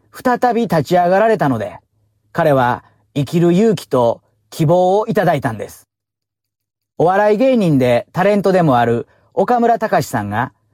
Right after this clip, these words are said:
精神的に追い込まれてお仕事を休んでいたことがありました。その岡村さんを再び立ち上がらせたのは、彼が尊敬してやまない俳優の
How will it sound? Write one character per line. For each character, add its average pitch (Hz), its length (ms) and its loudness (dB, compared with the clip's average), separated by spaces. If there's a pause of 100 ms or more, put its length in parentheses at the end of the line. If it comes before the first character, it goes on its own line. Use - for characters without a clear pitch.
(200)
精 214 260 0
神 214 220 -2
的 196 200 -2
に 185 100 0
追 214 140 2
い - 20 2
込 226 120 -2
ま 214 120 0
れ 151 100 0
て 123 280 0 (220)
お 127 120 -2
仕 220 120 0
事 180 240 2
を 127 80 2
休 175 300 0
ん 233 40 2
で 214 120 2
い 208 40 -4
た 185 120 0
こ 160 80 0
と 180 100 2
が 202 80 2
あ 156 60 0
り 139 80 0
ま 110 100 -2
し - 60 -14
た。 - 200 -10 (520)
そ 214 160 0
の 214 140 2
岡 220 300 -2
村 240 200 2
さ 220 160 0
ん 208 100 0
を 196 220 0 (180)
再 247 240 -2 (140)
び 233 80 2
立 165 200 -2
ち 160 120 -2
上 151 100 2
が 160 100 2
ら 175 120 0
せ 151 100 -2
た 123 120 -2
の 135 100 2
は、 107 240 -2 (320)
彼 196 240 0
が 160 120 2
尊 220 260 0
敬 214 180 2
し - 40 -6
て 170 100 0
や 156 120 2
ま 175 140 2
な 143 120 2
い 127 240 -2 (300)
俳 208 320 0
優 196 180 4
の 170 280 0